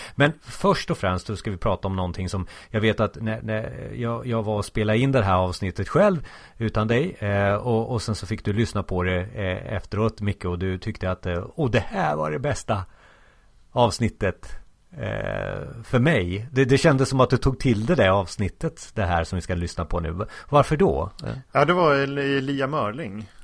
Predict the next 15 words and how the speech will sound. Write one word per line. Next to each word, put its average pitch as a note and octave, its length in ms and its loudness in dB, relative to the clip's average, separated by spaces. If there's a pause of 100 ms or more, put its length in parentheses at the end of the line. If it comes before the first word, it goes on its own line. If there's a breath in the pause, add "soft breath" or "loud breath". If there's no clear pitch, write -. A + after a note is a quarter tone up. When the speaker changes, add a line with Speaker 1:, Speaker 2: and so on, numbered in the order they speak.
(220 soft breath)
Speaker 2:
ehm, G#2 560 -8 (340)
en, A#2 200 -4
en B2 400 -6
gammal A#2+ 240 -2
kollega A#2+ 360 -4
till G#2+ 220 -12
oss G#2 140 -14
båda. A2+ 300 -8 (720 soft breath)
Ehm, G#2+ 540 -6 (340)
han C3+ 160 -2
pratar C3+ 240 0
ju - 80 2
om B2 60 -2
growth A#2+ 340 0
engineering. G#2 720 -8